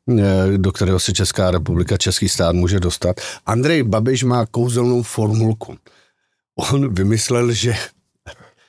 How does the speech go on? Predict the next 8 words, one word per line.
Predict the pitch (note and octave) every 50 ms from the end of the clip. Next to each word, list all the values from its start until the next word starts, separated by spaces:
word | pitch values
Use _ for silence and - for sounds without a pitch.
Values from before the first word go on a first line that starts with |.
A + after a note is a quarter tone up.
| _ _ _ -
že | - G2+ A2 A2
v | G#2+ -
šedé | - A#2+ A2 A#2 C3 -
ekonomice | - G2 - A#2+ A2 A2 A2+ A2+ A2 A2+ A2 A2+ A2 G#2+ - C3+ A#2
je | A2 A2 -
asi | - G2+ - - - A2+
jeden, | G#2 G#2 G#2 G2+ F#2+ A2 G#2 G#2 G#2 G2 -
jeden | - G2+ G2+ G2 F#2 G#2 G#2 G#2 G2+